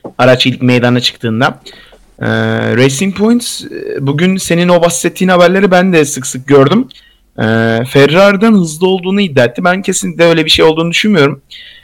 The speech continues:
Zaten bu durumun biraz da ben Ferrari'nin stratejisine bağlı olduğunu düşünüyorum. Çünkü,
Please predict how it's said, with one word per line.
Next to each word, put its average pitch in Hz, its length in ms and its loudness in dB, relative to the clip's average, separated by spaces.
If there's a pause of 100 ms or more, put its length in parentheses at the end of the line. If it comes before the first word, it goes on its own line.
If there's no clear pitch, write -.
(160)
Zaten 147 460 2
bu 156 100 -4
durumun 190 320 0
biraz 190 260 0
da 185 100 -2
ben 180 220 -6
Ferrari'nin 165 480 2
stratejisine 160 680 -6
bağlı 165 200 2
olduğunu 180 260 -4
düşünüyorum. 139 440 -2
Çünkü, 160 320 -4